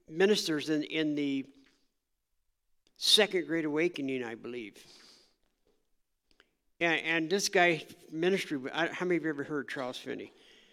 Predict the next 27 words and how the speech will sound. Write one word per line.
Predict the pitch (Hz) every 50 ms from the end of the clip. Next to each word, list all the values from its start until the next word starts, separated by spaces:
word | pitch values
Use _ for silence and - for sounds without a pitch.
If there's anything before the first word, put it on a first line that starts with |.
| _ _ _ _ _ _ _ _ _ _ _ _ _ _ _ -
The | 156
guy's | 139 - 208 202 208 208 180 - - - - - - - - _ _ _ _ _ _ _ _ _ _ _ - _ _ _ _ _ _ -
ministry | 160 185 202 190 - - 175 175
was | 156 147 143 -
phenomenal. | - - 147 139 143 147 143 143 131 120 110 92 - - - - _ _ _ _ _ _ _ _ _ _ _ _ _ _ _ _ _ _ _ - - - _ -
This | 165 170 - -
guy | - 202 175
had | 156 170 180 170 151
so | - - 180 180
much | 180 170 165 165 -
of | 156
the | 139 139
power | - - - 180 180 175 175 160
and | 143 120
presence | - - 165 156 156 151 - -
of | 151 123
God | - 160 160 160 160 160
on | 139 131 127 123
him | 127 120 113 120 127 127 _ _ _ _ _ _ _ _ _ _ _ _ _ - _ _ _ _ - -
that | - 156 131
one | 156 190 202 190
time | - 196 175 170 165
he | 156 - 190 190
walked | 165 170 170 175 175 - -
into | 165 165 165 - 156 147 139
a | 131 120
factory | - - - 202 214 214 208 - - - 151 127 117 135 139